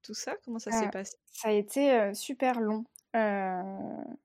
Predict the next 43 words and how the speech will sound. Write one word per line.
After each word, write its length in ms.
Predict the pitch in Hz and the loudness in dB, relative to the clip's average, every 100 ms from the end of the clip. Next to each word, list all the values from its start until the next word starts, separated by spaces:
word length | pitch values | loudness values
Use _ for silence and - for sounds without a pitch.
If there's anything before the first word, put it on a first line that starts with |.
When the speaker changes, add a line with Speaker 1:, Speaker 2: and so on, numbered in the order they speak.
| _ _ - | _ _ 0
Speaker 2:
c'est 140 | 233 | 4
un 100 | 208 | 4
produit, 380 | - 247 254 330 | 8 6 8 2
en 140 | 208 | 2
fait, 200 | 262 254 | 2 0
alors 160 | 202 190 | -2 -2
peut-être 280 | 226 262 254 | 0 0 0
que 80 | 208 | -4
maintenant 240 | 208 240 | -4 -4
ça 100 | - | -6
s'est 80 | - | -10
un 100 | - | -10
peu 100 | 240 | -6
plus 160 | 247 220 | -2 2
développé, 460 | 233 233 233 269 | 4 4 2 0
mais 220 | 220 - | 0 0
à 60 | 202 | 0
l'époque, 560 | 190 190 233 233 233 226 | 0 0 2 2 0 -2
heu, 420 | 208 202 196 - | -2 -2 -2 -4
je 60 | 220 | -8
sais 60 | 240 | -8
pas, 180 | - | -8
j'ai, 280 | 220 - - 240 | -6 -6 -8 -10
j'ai 240 | 233 233 | -12 -12
commencé 400 | - 214 220 226 | -10 -10 -8 -8
les 140 | 208 | -8
pins 200 | 208 - 247 - | -10 -10 -12 -10
il 20 | - | -10
y 20 | |
a 140 | - 226 233 _ _ _ _ _ | -10 -12 -16 _ _ _ _ _
quatre 280 | - - - | -10 -10 -6
ans 180 | 294 - _ _ _ _ | -8 -8 _ _ _ _
à 40 | - | -12
peu 20 | |
près 160 | 233 226 | -8 -8
Speaker 1:
Ouais. 160 | 285 - - - - - | -10 -12 -10 -10 -12 -4
Speaker 2:
et 220 | 208 202 | -2 0
heu, 400 | 196 185 180 190 190 | 0 -2 -4 -6 -8
je 140 | 208 | -8
voulais 180 | 208 202 | -4 -2
absolument 460 | 202 - 254 247 247 | -2 0 0 2 0
du 100 | 220 | -2
français. 460 | - 214 202 196 | -6 -8 -6 -6